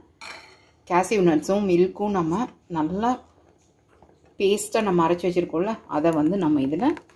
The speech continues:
மிக்ஸ் பண்ணிடலாம். இதுல கொஞ்சம் ஒரு கால் glass அளவுக்கு தண்ணி போட்டு கலந்து அதை ஊத்திடலாம். நாம இந்த டைம்ல ஏலக்காய் பாத்தீங்கன்னா, பொடிச்சு போட வேணாம், அப்படியே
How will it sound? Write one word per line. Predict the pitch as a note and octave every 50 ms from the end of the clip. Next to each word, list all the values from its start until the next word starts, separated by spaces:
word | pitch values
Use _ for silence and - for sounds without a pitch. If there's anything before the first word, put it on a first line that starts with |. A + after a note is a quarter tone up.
| _ _ _ _ _ _ _ _ _ _ _
மிக்ஸ் | - D#3 D3+ - - - -
பண்ணிடலாம். | D#3+ D3 D3 C#3 C3 C3+ C3+ C3 C#3 - - _ _ _ _ _ _ _ _ _ _ _ _ _ _ _ _ _ _ _ _ _ _ _ _ _ _ _ _ _ - _ _ _ _
இதுல | - F3 E3+ F3 G#3+ D4+ A#4 A#4 -
கொஞ்சம் | - - F3+ F3+ F#3 G3 G3 B3 B3 A3+
ஒரு | F#3+ F3 F3 F3 -
கால் | - - F3 E3+ F3 F3
glass | F3+ F#3+ G3+ G3+ - F#3+
அளவுக்கு | F3 E3 F3 F3 F3 - -
தண்ணி | - G3 E3+ E3+ F#3+ G3+
போட்டு | F#3+ - E3 D#3+ D#3 - D4 F4+ - - - _ _ _ _ _ _ _
கலந்து | - D#3+ D3+ D#3+ E3 F3 F3+ G#3+ B3 A3
அதை | C#3+ C#3+ - -
ஊத்திடலாம். | A#3+ F#3+ D3 C#3 - C#3 B2 A#2+ A#2+ - - - - _ _ _ _ _ _ _ _ _ _ _ _ _ _ _ _ _ _ _ _ _ _ _ _ _ _ _ _ _ _ _ _ _ _ _
நாம | - E3+ E3 D#3+ E3 G3+ C4 F4+ G4+ -
இந்த | - F3 F3 F3
டைம்ல | F3 E3+ E3+ F3 F3 E3+ F3 A3 D4 F4 - - _ _ _ _ _ _ _
ஏலக்காய் | F#3 F#3 F#3 G3+ A#3 B3 B3 G#3+ F#3+ F3
பாத்தீங்கன்னா, | D#3+ D3+ D3+ D3+ D#3 D#3+ G3+ C#4 D#4 - -
பொடிச்சு | - A3+ B3+ D#4 D#4 -
போட | F4 F4 - - F3+ E3+ D#3 C#3+
வேணாம், | D3 D#3+ F3+ A#3 D4+ D4+ - _ _ _ _ _ _
அப்படியே | - D#3+ D#3+ F3+ B3+ C#4